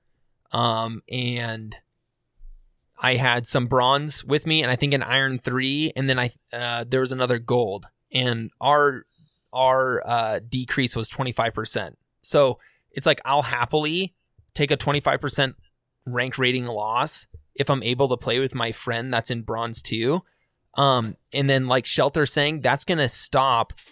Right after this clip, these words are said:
the four, the four radiants and one bronze, 'cause they're gonna take a ninety percent decrease in rank rating,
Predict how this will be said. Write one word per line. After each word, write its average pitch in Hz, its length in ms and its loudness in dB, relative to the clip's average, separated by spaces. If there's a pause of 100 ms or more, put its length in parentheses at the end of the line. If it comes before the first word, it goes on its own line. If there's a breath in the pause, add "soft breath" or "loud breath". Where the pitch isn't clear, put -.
(580 soft breath)
the 135 260 4
four, 139 720 4 (640)
the 139 120 0
four 147 300 4
radiants 131 600 0
and 120 180 0
one 120 240 0
bronze, 101 540 -6 (100)
'cause 147 120 2
they're 139 140 2
gonna 147 200 0
take 139 340 0
a 123 80 0
ninety 120 500 -2
percent 117 540 -4
decrease 117 480 -4
in 107 100 -6
rank 110 300 -4
rating, 151 380 2